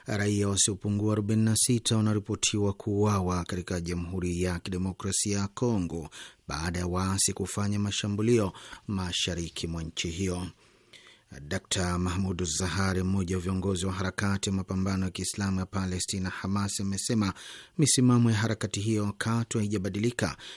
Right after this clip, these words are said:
na kwamba inaendelea kuiunga mkono nchi ya Syria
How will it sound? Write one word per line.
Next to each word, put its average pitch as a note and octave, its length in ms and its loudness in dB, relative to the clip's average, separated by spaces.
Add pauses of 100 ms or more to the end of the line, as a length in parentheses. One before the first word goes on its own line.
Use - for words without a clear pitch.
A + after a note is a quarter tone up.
(100)
na D2 220 -8
kwamba G2 540 2
inaendelea G#2+ 640 4
kuiunga A2 480 2
mkono A2+ 640 4
nchi C3 260 2
ya B2+ 60 4
Syria A2 480 2